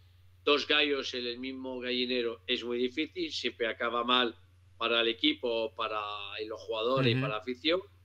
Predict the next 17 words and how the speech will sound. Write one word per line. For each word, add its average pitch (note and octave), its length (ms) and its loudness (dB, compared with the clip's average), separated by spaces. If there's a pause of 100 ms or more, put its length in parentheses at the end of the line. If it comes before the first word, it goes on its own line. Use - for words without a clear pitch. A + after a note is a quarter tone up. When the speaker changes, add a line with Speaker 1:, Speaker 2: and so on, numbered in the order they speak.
(500)
Speaker 1:
Y B2 80 2
entonces, C3 400 4
pues, - 400 -2
ahora A#2 300 0
vamos B2 520 -2
a - 40 -16
tener C3 320 2
aquí C#3 360 2
los C3+ 180 0
próximos B2 680 -2 (540)
ocho, C3 360 0
diez C3 160 6
años, D3 400 0
dos A#2+ 220 -4
monstruos B2 500 -2
de C#3+ 140 2
la, G#2 440 -2